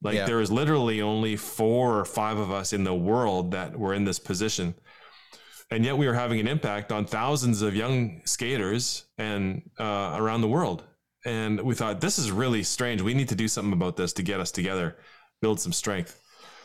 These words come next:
Speaker 1: So we decided it was, it started way back in the day when, uh, Slam City Jam was an event that happened in Vancouver.
Speaker 2: Yeah.
Speaker 1: Late nineties, early two thousands.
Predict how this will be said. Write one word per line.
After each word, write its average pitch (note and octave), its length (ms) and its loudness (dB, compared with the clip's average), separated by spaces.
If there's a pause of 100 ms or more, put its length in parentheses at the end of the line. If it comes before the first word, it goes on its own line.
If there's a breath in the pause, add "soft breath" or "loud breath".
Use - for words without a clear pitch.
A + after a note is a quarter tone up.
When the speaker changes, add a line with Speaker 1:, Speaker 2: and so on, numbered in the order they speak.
(340 loud breath)
Speaker 1:
So A2 560 0
we C#3 440 2
decided B2 580 0
it A#2+ 160 0
was, A#2 380 0 (360)
it - 180 -4
started A#2+ 420 0
way A2 140 2
back G#2+ 320 -4
in G2+ 60 -2
the G2+ 80 0
day G#2 240 0
when, F#2+ 340 2
uh, F#2 220 -2
Slam G#2 340 -2
City G2 240 -2
Jam F#2+ 400 -2
was F2+ 160 0
an F#2 80 2
event F2+ 400 -2
that F2+ 140 -4
happened F#2 340 -2
in E2 100 4
Vancouver. E2+ 640 -2 (220)
Speaker 2:
Yeah. A2+ 240 -2 (500)
Speaker 1:
Late G2+ 220 0
nineties, F#2 540 0 (500 loud breath)
early F#2+ 240 -2
two G#2 160 -2
thousands. F2 580 -2